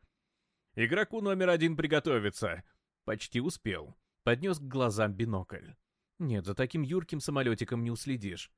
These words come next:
Слишком близко. Сверкая в лучах солнца, Ишачок сделал несколько кругов над сопкой или высотой двести сорок два. Небо не вспухало разрывами зенитных снарядов, да и выстрелов было не слышно.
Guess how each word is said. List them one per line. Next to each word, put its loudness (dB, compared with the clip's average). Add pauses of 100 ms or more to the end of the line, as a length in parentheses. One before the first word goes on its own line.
Слишком -6
близко. -6 (460)
Сверкая 2
в -6
лучах -2
солнца, -2
Ишачок 0
сделал 2
несколько -4
кругов -2
над 0
сопкой -2 (180)
или 0
высотой 0
двести -2
сорок -2
два. -6 (840)
Небо 0
не 0
вспухало 0
разрывами 2
зенитных -2
снарядов, 2 (160)
да 2
и 6
выстрелов 0
было 0
не 0
слышно. -4